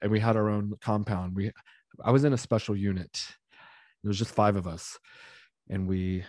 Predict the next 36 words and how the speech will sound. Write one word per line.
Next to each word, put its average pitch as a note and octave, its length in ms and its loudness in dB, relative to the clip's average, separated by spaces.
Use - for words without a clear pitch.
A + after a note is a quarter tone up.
had G#2 200 2
our G2 120 4
own G2+ 160 4
little F#2+ 160 2
compound, G2 540 0
and F#2+ 80 2
nobody G2 260 4
fucked - 300 -2
with G2 100 -2
us. F#2+ 240 -2
And G2 100 -6
we F#2+ 140 -2
just - 300 -8
did, G2 220 0
we A2 160 4
only A#2+ 340 4
had A2 300 -2
to G#2 80 -2
work G2 280 -2
when F#2+ 300 -4
we G2+ 100 -6
had G2 100 -2
to F#2+ 60 -6
work. - 320 -10
Like, F#2 180 -8
we G#2+ 60 4
were A2 100 8
like G#2 200 2
firemen, F#2 560 2
so F#2+ 160 0
to F#2 80 -2
speak, - 360 -6
in, G2 180 0
in F#2+ 180 -2
this F#2 140 -2
particular F2+ 600 -8